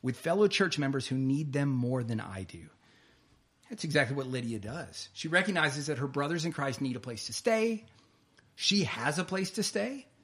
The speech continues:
so she offers them that place to stay. Now, now, what does being a Christian have to do with hospitality? What's the connection between hospitality and the gospel? Romans chapter fifteen, verse seven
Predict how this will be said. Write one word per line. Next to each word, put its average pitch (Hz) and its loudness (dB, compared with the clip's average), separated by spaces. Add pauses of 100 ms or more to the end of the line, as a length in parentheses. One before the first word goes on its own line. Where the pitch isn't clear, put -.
(300)
so 156 0
she - 2
offers 139 -2
them 123 0
that 123 -4
place 104 -4
to 107 -6
stay. - -10 (1400)
Now, 151 10
now, 175 10
what 202 12
does 220 12
being 185 2
a 147 4
Christian 190 4
have 139 2
to 139 4
do 143 4
with 131 0
hospitality? 127 -2
What's 170 -2
the 247 0
connection 165 0
between 127 -2
hospitality 143 2
and 123 0
the 120 -2
gospel? 127 -2 (1160)
Romans 151 6
chapter 170 6
fifteen, 180 2
verse 151 2
seven 123 0